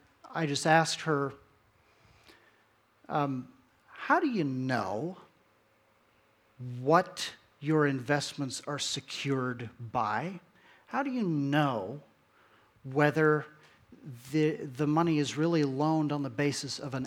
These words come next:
asset or whether it's just one of these mortgage-backed securities?" Remember those?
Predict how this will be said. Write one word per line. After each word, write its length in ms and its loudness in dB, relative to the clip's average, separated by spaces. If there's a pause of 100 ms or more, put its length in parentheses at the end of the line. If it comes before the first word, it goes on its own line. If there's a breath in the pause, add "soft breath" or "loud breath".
(120)
asset 580 -2 (260 loud breath)
or 140 2
whether 380 2
it's 160 0
just 280 -6
one 140 0
of 120 -2
these 260 0 (140)
mortgage-backed 1500 0 (160)
securities?" 1160 -6 (160)
Remember 260 0
those? 340 -2